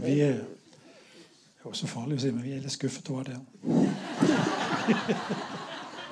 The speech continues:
Vi leser Nesbø sine bøker, så tenker vi, «Ja, men det,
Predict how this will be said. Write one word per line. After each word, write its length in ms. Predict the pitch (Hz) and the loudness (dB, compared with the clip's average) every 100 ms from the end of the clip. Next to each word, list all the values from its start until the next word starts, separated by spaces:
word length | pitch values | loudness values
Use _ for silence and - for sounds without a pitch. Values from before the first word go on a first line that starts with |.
| - - - - - - - - - - - - - | -14 -14 -14 -14 -12 -12 -12 -14 -14 -14 -16 -16 -4
Vi 140 | 143 | 4
leser 300 | 147 165 160 | 8 8 6
Nesbø 380 | 135 143 - 175 | 4 4 6 6
sine 220 | 151 139 123 | 6 4 6
bøker, 320 | 151 - 117 | 6 6 -2
så 120 | 139 | -2
tenker 280 | 139 147 143 | 0 -2 -2
vi, 80 | 117 | 0
«Ja, 100 | 151 | 4
men 320 | - - 139 | 4 4 2
det, 120 | 170 | -4